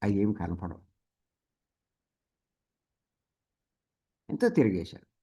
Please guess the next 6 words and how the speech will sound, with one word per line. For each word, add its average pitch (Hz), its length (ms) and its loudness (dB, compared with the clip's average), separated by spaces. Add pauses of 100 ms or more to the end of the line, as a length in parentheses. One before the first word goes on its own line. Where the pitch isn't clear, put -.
(240)
కానీ 208 180 4
ఇంకా 180 240 6
కొంతమంది 123 840 4 (960)
ఏదో 104 260 4
జపం 107 420 2
చేసుకో, 104 500 0